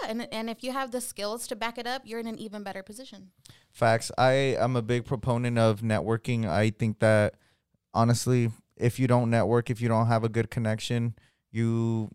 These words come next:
Speaker 2: are gonna struggle to really get into the space
Speaker 1: Yeah.
Speaker 2: that you're trying to enter. And a lot of the times, people that are less skilled than you in whatever you're applying for will ultimately get that job because they just know the right people.
Speaker 1: Yeah.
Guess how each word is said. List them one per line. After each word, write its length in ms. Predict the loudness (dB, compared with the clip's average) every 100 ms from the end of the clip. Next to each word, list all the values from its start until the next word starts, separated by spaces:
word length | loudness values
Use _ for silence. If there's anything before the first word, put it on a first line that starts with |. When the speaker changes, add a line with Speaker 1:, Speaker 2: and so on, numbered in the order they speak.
| -16 _
Speaker 2:
are 120 | -2
gonna 200 | 0 0
struggle 400 | -2 0 0 0
to 140 | -4 -4
really 240 | -4 -4
get 240 | -2 -2 -2
into 380 | -4 -4 -4 -4
the 100 | -6
space 320 | -4 -2 -2
Speaker 1:
Yeah. 40 |
Speaker 2:
that 100 | -4
you're 160 | -4 -4
trying 240 | -2 -2 0
to 60 |
enter. 300 | -2 -2 -2
And 180 | -2 -4 -10 -20 _ -2
a 80 | 2
lot 180 | 4
of 60 | 4
the 100 | -2
times, 380 | 0 0 0 -4 -10 _ _ _ _
people 720 | -4 -4 -2 0 2 0 -2 _ _ _ 2
that 200 | 4 6
are 340 | 6 6 6 2
less 840 | -4 0 4 6 4 0 -4 -8 _ _ _ _ _ _ _
skilled 500 | -10 -8 0 2 4
than 180 | 2 2
you 320 | 2 2 2
in 160 | 0 0
whatever 300 | 2 2 2
you're 180 | 2 0
applying 360 | 0 -2 -2
for 420 | -2 -2 0 0 -2
will 180 | 0 0
ultimately 560 | 2 0 -2 -4 -2 -4
get 300 | 0 0 2
that 220 | 0 0
job 280 | 2 2 0
because 380 | -4 -2 -2
they 140 | -2 -4
just 200 | -4 -6
know 140 | -6
the 100 | -6
right 200 | -4 -6
people. 420 | -6 -10 -10 -14 -14
Speaker 1:
Yeah. 260 | -16 -16